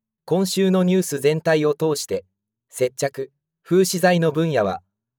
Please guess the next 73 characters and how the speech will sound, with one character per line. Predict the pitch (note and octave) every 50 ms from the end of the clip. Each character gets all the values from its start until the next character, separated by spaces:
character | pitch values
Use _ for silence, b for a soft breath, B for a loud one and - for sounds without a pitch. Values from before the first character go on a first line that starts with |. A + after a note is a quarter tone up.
| _ _ _
高 | - D#3+ F3+ G3
性 | F#3 - F#3+ F#3 F#3
能 | F3 F3 F3 E3+
化 | - E3
が | D#3+ E3 D#3
進 | - - - - D#3+
む | D#3 D3+
電 | C#3+ D3+ F3 F3+
子 | F3 -
機 | - - -
器 | - D#3+
の | C3+ A2+ -
熱 | G#2 A2+ - - -
管 | - F#3 F3+
理 | D#3 C3 A2+
と | - F#2
信 | F2+ - - - D3 E3+ F3
頼 | F3 E3 D#3+
性 | - - C#3 B2 A2+
向 | - - A2+ A2+ A2
上、 | G2+ G2+ F#2+ F2+ - _ _ _ _ _ _ _ _ _ _ _ _ _ _
そ | - - D#3 D3+
し | - -
て | F3 E3
イ | D#3 C#3+ D#3+ F#3
ー | F#3+ F3
ブ | G#3 G#3
イ | G3+
バ | G3 G3 F#3
ッ |
テ | - - F3+ E3+
リ | F3 E3
ー | D3+
の | C3 A#2 G#2+ A2+
安 | C#3+ D#3 D#3
全 | - D#3+ D#3 C#3+
性 | - D3 D3 C#3+
と | - C3+ B2+ -
効 | - C#3 D3+ F3+
率 | F#3 F#3 - -
化 | - E3+
に | D#3+ E3
不 | D#3 -
可 | - G3+ F#3+
欠 | - G3 - - B2+
な | G#2 G2
要 | G2+ A#2+ C3+ C3
素 | - B2
と | - G2+
し | F2+ - -
て、 | - F#2 - _ _ _ _ _ _ _ _ _ _ _
そ | - - D3+ D3+
の | E3+ E3+ D3
重 | D3 D#3+ E3 F3
要 | F3+ F3+ F3+ E3+
性 | - - E3 E3
を | D#3+ D#3 D3
増 | C#3 C#3 C#3
し | -
て | - E3+ E3+
い | F3
る | F3+ F3
こ | - E3+
と | D#3 E3+ D3+
が | A2+ G2+
再 | G2+ - C3+ E3+ F#3
確 | - F#3+ F3 - E3
認 | C#3+ B2 G2+ F#2+
で | G2 F#2+
き | - G#2
ま | G#2 F#2
し | - -
た。 | F2+ F2